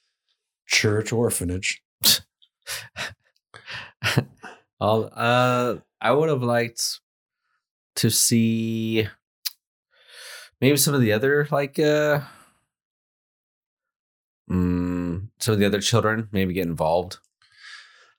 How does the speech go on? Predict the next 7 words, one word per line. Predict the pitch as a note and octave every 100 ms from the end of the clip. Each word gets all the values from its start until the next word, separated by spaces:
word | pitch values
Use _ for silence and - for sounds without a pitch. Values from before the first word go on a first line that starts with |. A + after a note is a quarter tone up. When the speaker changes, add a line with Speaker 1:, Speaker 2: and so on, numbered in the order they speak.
| -
Speaker 1:
Yeah, | C3+ D#3
like, | A#2 G#2 E2+ _ _ _ _ _ _ _ _ _ _ _ - - - -
the | A#2+
only | B2+ D#3 F#3
one | D#3+ D3+
that's | B2+ - - - - A2
ever | A#2 A#2+ G2+ G2